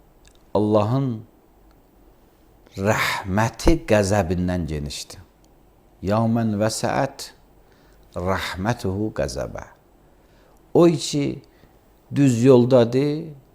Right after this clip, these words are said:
cənnat, cənnətlər. O ki əyri yoldadır, əzab, təkdir, əzab. Özü də davamında buyurur, "Xalidinə fiha." İnsan bəzən bir mükafata yetişəndə,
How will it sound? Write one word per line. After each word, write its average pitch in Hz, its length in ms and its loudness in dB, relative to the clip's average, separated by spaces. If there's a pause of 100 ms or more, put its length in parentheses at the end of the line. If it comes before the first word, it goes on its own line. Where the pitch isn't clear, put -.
(280)
cənnat, 90 880 -2 (420)
cənnətlər. 80 920 -2 (880)
O 165 100 6
ki 175 260 2
əyri 143 320 6
yoldadır, 147 760 2
əzab, 90 480 0 (540)
təkdir, - 580 -8 (320)
əzab. 80 340 -2 (360)
Özü 151 340 4
də 175 340 4 (460)
davamında 117 640 4
buyurur, 139 260 0
"Xalidinə 92 800 2
fiha." 73 420 -12 (640)
İnsan 110 440 -4
bəzən 107 440 0
bir 123 120 0
mükafata 90 640 -4
yetişəndə, 87 880 -4